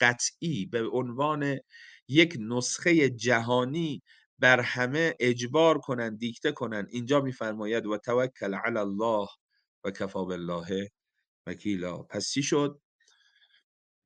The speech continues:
"لا تتبع الکفار و المنافقین و جاهدهم جهاداً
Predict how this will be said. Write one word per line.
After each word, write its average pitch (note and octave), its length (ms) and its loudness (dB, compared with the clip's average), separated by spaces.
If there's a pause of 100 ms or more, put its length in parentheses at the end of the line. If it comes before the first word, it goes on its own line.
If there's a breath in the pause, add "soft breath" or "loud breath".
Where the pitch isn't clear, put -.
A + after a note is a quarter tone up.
"لا C3+ 260 4
تتبع A#2+ 580 0
الکفار A2 680 -2
و G2+ 100 0
المنافقین G2 920 -2
و G2+ 60 0
جاهدهم G2+ 640 0
جهاداً G#2 580 0